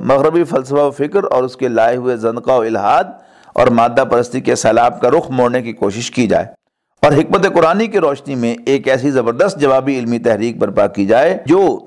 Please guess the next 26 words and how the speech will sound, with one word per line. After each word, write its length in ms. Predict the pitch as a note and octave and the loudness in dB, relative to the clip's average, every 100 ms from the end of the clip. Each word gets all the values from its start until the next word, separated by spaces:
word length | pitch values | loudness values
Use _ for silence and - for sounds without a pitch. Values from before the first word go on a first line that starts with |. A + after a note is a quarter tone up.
| - | -2
توحید، 600 | - D3 C3+ F3+ G#3 G3 | 2 2 2 0 -2 -4
معاد 540 | A#2+ C3+ C3+ D#3 F3+ D#3+ | -2 2 4 4 2 0
اور 80 | C#3+ | 0
رسالت 500 | C3+ - C#3 E3 D#3+ | -2 0 0 0 -2
کے 80 | D#3+ | -4
بنیادی 480 | C#3 C3 C#3 F3+ D3+ | -2 0 0 0 0
حقائق 480 | C3 C3 C3 C3+ | 0 0 0 -4
کی 160 | - A#2+ A#2+ _ _ _ _ _ _ _ _ _ - | -8 -8 -10 _ _ _ _ _ _ _ _ _ -4
حقانیت 600 | C#3 C#3 D3 F3+ G3 G3 | 0 2 2 2 0 2
کو 140 | E3+ | 0
بھی 380 | C3+ C3+ A3 F3 G2+ - - | 0 0 0 0 -4 -10 -2
مبرہن 440 | C#3 D3 D#3 F#3+ G#3+ | 0 2 2 2 0
کر 120 | G3+ | -2
دے 200 | F#3+ A3+ A3+ - | 2 0 0 -2
اور 160 | C3+ | -2
انسانی 460 | C#3 C3+ B2 C#3 D3+ | -2 -2 -2 0 0
زندگی 400 | C3+ C3 C3+ C#3 | -4 -4 -4 -4
کے 160 | - | -2
لیے 320 | A#2+ A#2+ B2 G#2+ - - - - | -4 -2 -2 -4 -10 -20 -18 -4
دین 300 | A2+ D#3 E3+ | 0 2 2
کی 160 | D3+ C3+ | 2 2
رہنمائی 520 | B2+ B2 B2 C3+ C#3+ | 2 0 0 0 0
و 100 | C3 G2+ | -2 -4
ہدایت 440 | G#2 G#2+ C3+ D#3 - | -2 2 2 0 0
کو 120 | D3 | 0
بھی 280 | C3 F#3 | 0 -2